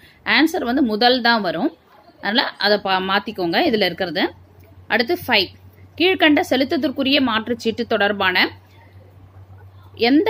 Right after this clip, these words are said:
விஷயம் சு-, மொத்த கடனீந்தோர் கணக்குக்கு மாற்றப்படுகிறது, எந்த விவரம் வந்து மொத்த கடனீந்தோர் கணக்குக்கு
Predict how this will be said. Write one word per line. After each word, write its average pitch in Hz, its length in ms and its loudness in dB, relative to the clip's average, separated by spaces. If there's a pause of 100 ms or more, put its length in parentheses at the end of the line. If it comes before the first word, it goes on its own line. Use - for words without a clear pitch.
(120)
விஷயம் 240 460 0 (1300)
சு-, 226 200 -6
மொத்த 233 340 0
கடனீந்தோர் 262 540 2
கணக்குக்கு 214 400 -2 (100)
மாற்றப்படுகிறது, 180 720 -4 (180)
எந்த 240 140 0 (100)
விவரம் 277 360 4
வந்து 226 240 0
மொத்த 254 280 -4
கடனீந்தோர் 220 480 -2
கணக்குக்கு 196 320 -6